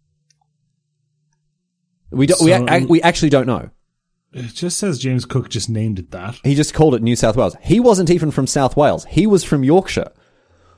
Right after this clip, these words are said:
Speaker 2: He called it New Wales originally.
Speaker 1: Okay.
Speaker 2: And then in a copy held by the Admiralty, he revised the wording to New South Wales.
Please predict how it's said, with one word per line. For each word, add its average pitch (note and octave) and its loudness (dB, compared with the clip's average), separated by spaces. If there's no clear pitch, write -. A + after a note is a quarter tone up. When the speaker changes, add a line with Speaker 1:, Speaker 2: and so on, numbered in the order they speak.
Speaker 2:
He C#3+ -6
called G#3+ 0
it G#3+ -4
New D#3 0
Wales F#2+ -2
originally. F#2 -8
Speaker 1:
Okay. A#2 0
Speaker 2:
And B2+ 0
then C3+ -4
in C3+ -2
a B2+ -2
copy D#3 -2
held C3 -2
by C3 -2
the B2 -4
Admiralty, A#2 -2
he A2 -6
revised A2 -2
the A#2 0
wording G#2 -4
to F#2+ -8
New G2+ -4
South G2 -8
Wales. - -16